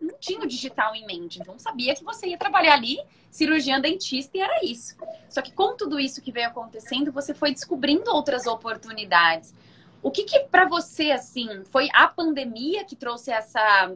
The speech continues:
essa visão pra ir pro digital, pra começar a explorar mais isso, ou foi mais a docência? Como que foi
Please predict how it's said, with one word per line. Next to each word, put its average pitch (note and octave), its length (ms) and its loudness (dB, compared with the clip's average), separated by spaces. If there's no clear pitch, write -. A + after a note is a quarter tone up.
essa A3 240 -10
visão A3 560 -2
pra C4+ 180 0
ir G#3+ 40 -8
pro - 160 -20
digital, G#3+ 760 2
pra A#3+ 140 -16
começar A3 480 -10
a B3+ 80 -6
explorar G#3 520 -6
mais F#3 280 -12
isso, F#4 240 -12
ou G#4+ 40 -10
foi F4 120 -10
mais C4 200 -2
a A3+ 60 -8
docência? A3 840 -10
Como D#4 180 -4
que - 140 -8
foi F3+ 360 -2